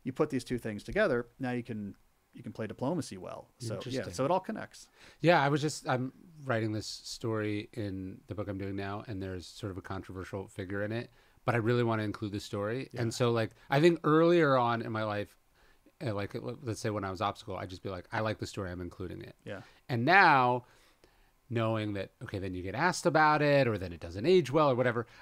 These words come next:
Speaker 2: I'm like, "Okay, what is the footnote that I have to put here to anticipate
Speaker 1: Yes.
Speaker 2: the objection and address it?" And you have a good one. I forget who you're talking about.
Speaker 1: Les
Speaker 2: Uh,
Speaker 1: Moonves, maybe?
Speaker 2: yeah,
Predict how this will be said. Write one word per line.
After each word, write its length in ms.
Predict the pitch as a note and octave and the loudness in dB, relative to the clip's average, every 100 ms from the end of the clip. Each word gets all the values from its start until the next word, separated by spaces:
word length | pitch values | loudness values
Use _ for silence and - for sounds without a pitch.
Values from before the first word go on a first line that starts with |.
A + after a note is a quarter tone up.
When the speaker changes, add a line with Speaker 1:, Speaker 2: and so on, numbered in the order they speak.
| - | 2
Speaker 2:
I'm 180 | C#3 C3 | 2 6
like, 220 | C3 - - | 4 2 0
"Okay, 180 | B2+ C#3+ | 2 4
what 200 | B2 F3+ | 4 4
is 140 | C3+ | 4
the 80 | D3 | -2
footnote 640 | - - F#3+ F3+ E3+ D3+ | -4 2 2 4 2 2
that 120 | C#3 - | 0 0
I 160 | C3 | 0
have 180 | C#3+ D3+ | 0 0
to 100 | C#3 | -2
put 200 | - D#3 | 0 0
here 220 | B2 A#2 | 2 -2
to 220 | G#2+ B2+ B2 | 0 -4 -2
anticipate 1000 | A#2 - G#3+ C4 C#4+ - E3 B2 A2+ - - | -4 -2 0 0 2 4 4 2 0 -6 -8
Speaker 1:
Yes. 200 | G#2+ - | -6 0
Speaker 2:
the 180 | C#3+ C#3 | 2 2
objection 560 | A2 A2+ G#2 - A#2+ - | 2 0 -2 -2 -4 -2
and 80 | D#3 | -2
address 260 | C#3+ F3+ | 2 2
it?" 40 | C#3 | 4
And 100 | D3 | 2
you 80 | |
have 220 | C3+ D#3 C#3+ | 4 4 4
a 60 | |
good 140 | C#3+ B2+ | 0 0
one. 160 | A#2+ | -2
I 100 | A#2 | -4
forget 280 | A2+ A#2 B2+ | -6 -4 -4
who 180 | A#2 A#2+ | -4 -4
you're 120 | A2+ | -4
talking 340 | A2 G#2+ A2+ G2 | -2 -4 -4 -6
about. 240 | F#2 F2 | -4 -2
Speaker 1:
Les 140 | B2+ | -2
Speaker 2:
Uh, 60 | A2+ | -2
Speaker 1:
Moonves, 380 | A2 A2+ B2+ - | -4 -2 -4 -6
maybe? 240 | C#3 D3 | -8 -4
Speaker 2:
yeah, 240 | D3+ D#3+ | 4 4